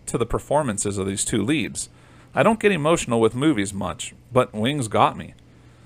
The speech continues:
And on the topic of emotional moments, the end of the film really got me too.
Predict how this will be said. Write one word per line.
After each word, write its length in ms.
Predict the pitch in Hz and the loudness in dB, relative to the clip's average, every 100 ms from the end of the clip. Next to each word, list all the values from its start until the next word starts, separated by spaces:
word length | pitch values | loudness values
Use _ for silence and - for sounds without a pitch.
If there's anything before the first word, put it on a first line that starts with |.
| - | -2
And 100 | 151 | -2
on 80 | 156 | 0
the 60 | |
topic 420 | - 202 214 190 | 0 0 0 -2
of 100 | 180 | -2
emotional 420 | 165 123 127 151 139 | 0 0 0 -2 -4
moments, 720 | 104 95 98 - - - - | -2 -2 -4 -6 -8 -10 -10
the 140 | 131 123 | -4 0
end 160 | 160 | 2
of 40 | 139 | 2
the 60 | |
film 260 | 127 117 104 | 0 0 0
really 160 | 101 101 | -2 -2
got 200 | 95 196 | -4 -8
me 60 | |
too. 400 | - - 185 - | -8 -4 -4 -6